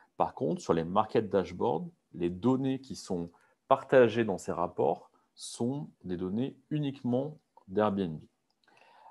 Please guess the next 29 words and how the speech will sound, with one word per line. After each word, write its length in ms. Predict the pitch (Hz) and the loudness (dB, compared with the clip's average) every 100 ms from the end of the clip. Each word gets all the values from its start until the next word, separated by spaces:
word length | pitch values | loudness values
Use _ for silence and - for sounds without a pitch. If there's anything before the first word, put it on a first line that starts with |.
| - | -2
Euh, 240 | 85 80 80 82 | 2 2 0 -2
et 100 | 101 | 0
les 100 | 90 | 0
prix 300 | 92 - 165 | -2 -2 2
affichés, 640 | 143 117 110 - 123 - - | 2 2 -6 -4 -4 -4 -8
toutes 240 | - 190 - | -6 -6 2
les, 360 | 117 107 101 - - - _ _ _ | 6 6 4 -4 -20 -20 _ _ _
toutes 200 | - 170 | -6 -2
les 120 | 139 123 | 4 4
notions 420 | 139 143 - 143 | 4 2 -2 -2
de 140 | 120 | 0
prix 340 | 101 - - 156 | -2 -2 -4 0
que 100 | 113 | 0
vous 220 | 98 98 | 0 -4
verrez 400 | 95 120 123 131 | 2 4 6 4
dans 160 | 110 | 2
ces 160 | 92 101 | -2 -2
rapports 720 | 85 90 - 120 - - - - | 0 -2 0 0 0 -4 -20 -16
sont 240 | - 95 | -8 -4
exprimées 640 | 110 104 - - 107 131 | -4 -4 -12 -6 -2 0
en 120 | 151 98 | 0 -2
prix 320 | - - 139 | -6 -8 -6
brut, 540 | 98 98 123 139 - - - - | -6 -4 -4 -4 -14 -20 -20 -20
prix 160 | - 135 | -10 -2
des 100 | 107 | 0
nuitées. 540 | 92 107 117 90 - _ _ _ - | 0 -2 0 -2 -4 _ _ _ -12
On 100 | 85 | -6
ne 100 | 85 | 0
parle 280 | 104 98 | 2 2